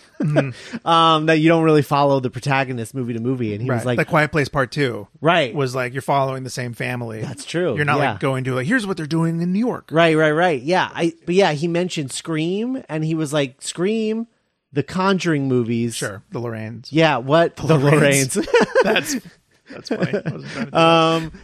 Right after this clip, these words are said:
Speaker 1: like, but, you know, what else? Like, there isn't, there really isn't that anything else. And I, and
Speaker 2: Right.
Speaker 1: it, it really just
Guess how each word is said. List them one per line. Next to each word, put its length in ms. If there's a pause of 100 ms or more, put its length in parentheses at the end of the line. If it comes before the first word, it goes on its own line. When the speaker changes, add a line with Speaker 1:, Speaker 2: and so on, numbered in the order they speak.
(120)
Speaker 1:
like, 380
but, 340
you 140
know, 240
what 320
else? 420
Like, 180
there 180
isn't, 420
there 140
really 280
isn't 220
that 140
anything 340
else. 300
And 120
I, 180
and 280
Speaker 2:
Right. 280
Speaker 1:
it, 180
it 120
really 280
just 420